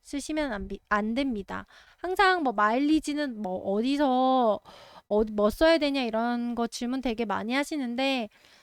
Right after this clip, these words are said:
당연히 뭐 과금을 많이 하시는 분들은 펄을 많이 쓰니까 마일리지가 넉넉하게 쌓이지만,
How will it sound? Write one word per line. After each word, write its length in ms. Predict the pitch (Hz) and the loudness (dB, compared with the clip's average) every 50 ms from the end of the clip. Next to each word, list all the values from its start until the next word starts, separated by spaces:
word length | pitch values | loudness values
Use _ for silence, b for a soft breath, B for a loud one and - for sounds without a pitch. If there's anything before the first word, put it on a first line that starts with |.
| b b b _ - | b b b _ -6
당연히 500 | - 254 254 277 320 415 427 440 415 403 | -4 -2 0 2 2 4 4 4 2 2
뭐 140 | 311 254 247 | 2 2 0
과금을 460 | - - 214 220 247 320 359 403 403 | 0 0 -2 0 2 2 2 2 2
많이 260 | 294 220 - - 254 294 | 2 2 0 0 0 0
하시는 320 | 349 359 - 415 403 370 | 0 0 0 -2 -2 -2
분들은 720 | 330 294 262 254 240 233 226 226 233 233 226 226 226 220 - | -2 -2 -4 -4 -4 -4 -4 -4 -4 -4 -4 -4 -6 -6 -4
펄을 280 | - 359 381 359 370 | 0 2 2 4 4
많이 300 | 254 226 202 202 226 240 | 2 2 0 0 -4 -6
쓰니까 680 | 240 - 349 370 381 381 - - 254 247 233 233 233 214 | -6 -4 -4 -4 -4 -4 -4 -2 0 0 0 0 -2 -2
마일리지가 560 | 196 196 190 196 214 254 254 - 262 240 214 | -4 -4 -4 -4 -4 -4 -4 -4 -2 -4 -2
넉넉하게 580 | - 185 190 196 214 226 - - 247 214 226 220 | -4 -6 -8 -6 -8 -6 -4 -4 -4 -4 -4 -6
쌓이지만, 760 | - 285 285 294 302 269 247 214 208 220 240 254 247 233 | -4 -2 -2 -2 -2 -2 -4 -6 -4 -2 -2 -2 -2 -2